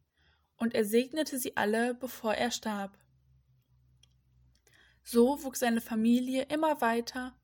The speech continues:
und breitete sich aus wie Sand am Meer. Ja, das war die letzte Josef-Geschichte.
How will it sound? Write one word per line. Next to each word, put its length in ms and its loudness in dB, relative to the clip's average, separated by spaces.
und 140 -4
breitete 560 -2
sich 280 -12
aus 340 -8
wie 120 -4
Sand 380 -4
am 160 -2
Meer. 340 -6
Ja, 380 0
das 360 4
war 100 -4
die 120 -10
letzte 380 0
Josef-Geschichte. 1040 -6